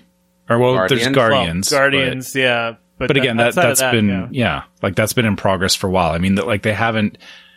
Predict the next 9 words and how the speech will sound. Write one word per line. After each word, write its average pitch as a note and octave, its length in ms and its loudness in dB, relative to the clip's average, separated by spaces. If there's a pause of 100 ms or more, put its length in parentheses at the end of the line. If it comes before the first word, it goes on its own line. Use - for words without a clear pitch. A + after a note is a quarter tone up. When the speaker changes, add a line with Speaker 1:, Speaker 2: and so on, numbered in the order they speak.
(280)
Speaker 1:
they A#2+ 140 -2
haven't C#3+ 220 -2
really G2+ 200 0
talked - 320 -2
about E2+ 200 -2
what's D2 240 -6
next. - 560 -8 (720)
Speaker 3:
Yeah, C3+ 300 -2
a-, E3+ 80 -8